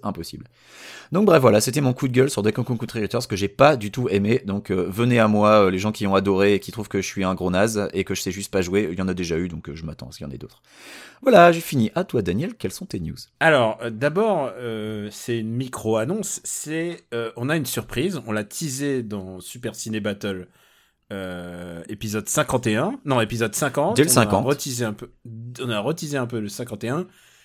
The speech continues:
Speaker 2: La semaine prochaine, lundi prochain, on dit tout. Voilà.
Speaker 1: Oh là là, ça tease à
Speaker 2: On
Speaker 1: mort.
Speaker 2: on travaille dessus, euh, on a su à grosses gouttes,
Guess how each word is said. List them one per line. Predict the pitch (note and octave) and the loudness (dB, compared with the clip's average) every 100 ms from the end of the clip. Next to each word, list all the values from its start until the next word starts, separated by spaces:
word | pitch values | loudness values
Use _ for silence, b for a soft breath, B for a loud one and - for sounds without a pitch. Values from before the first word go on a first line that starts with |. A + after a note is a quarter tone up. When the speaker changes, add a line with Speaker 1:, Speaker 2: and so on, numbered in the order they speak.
| b b b | b b b
Speaker 2:
La | G#2 | -6
semaine | G#2 D#3+ F#3 | -2 0 0
prochaine, | G3 D#3+ C3 G#2 | 2 2 2 0
lundi | G2 B2+ D3 | -2 -4 -4
prochain, | D#3+ C#3 B2 B2+ C3+ E3 - | -4 -6 -4 -4 -6 -8 -8
on | A2+ | -6
dit | A2 | -6
tout. | G2+ - _ _ _ - | -12 -18 _ _ _ -10
Voilà. | G2+ D2+ - _ _ - | -8 -8 -14 _ _ -2
Speaker 1:
Oh | G#2 | 2
là | E2+ | 2
là, | F2 | 0
ça | - | -2
tease | - G#2 | -6 -4
à | E2 | -4
Speaker 2:
On | |
Speaker 1:
mort. | C#2+ B1+ C2 - _ _ - | -4 -6 -10 -16 _ _ -10
Speaker 2:
on | C3+ D3 | -6 -6
travaille | C3 D#3+ D3 E3 D#3+ | -2 0 2 2 2
dessus, | D3 C3 - D3 D3+ D#3+ E3+ _ | -2 -2 -2 0 0 -2 -6 _
euh, | A2+ A2 A2 G#2+ G#2+ | -4 -2 0 0 -2
on | A2 A#2 | -4 -6
a | |
su | A2+ - C#3 | -6 -4 -2
à | B2+ | -2
grosses | A#2 A#2 A2 C#3+ C3+ | -4 -6 -4 -4 -2
gouttes, | C3+ E3 - - | -2 -2 -6 -14